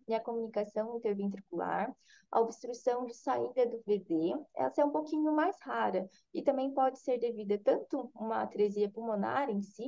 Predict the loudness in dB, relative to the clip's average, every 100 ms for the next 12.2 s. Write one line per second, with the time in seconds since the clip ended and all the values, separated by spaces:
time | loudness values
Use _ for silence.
0 | -4 -4 -2 -4 -4 0 2 2 0 -4
1 | -8 -12 _ 2 4 4 0 0 0 -2
2 | 0 0 0 -2 0 0 2 0 -2 -6
3 | -2 0 0 0 0 -2 -2 -2 -4 -2
4 | -2 -2 -4 -4 -4 -2 0 0 -2 -4
5 | -6 -10 -14 4 4 6 2 0 -2 -2
6 | -2 -6 -8 -10 -12 -18 -16 -6 -2 -2
7 | -4 -2 -2 -2 -2 0 0 0 -2 -4
8 | -4 -2 -2 -6 -4 -2 0 2 0 -2
9 | -20 _ _ _ _ -4 -2 -2 -2 -2
10 | -4 -18 -4 -2 -2 -2 -2 -4 -4 -4
11 | -4 -2 0 0 0 -2 -4 -2 2 2
12 | 2 -2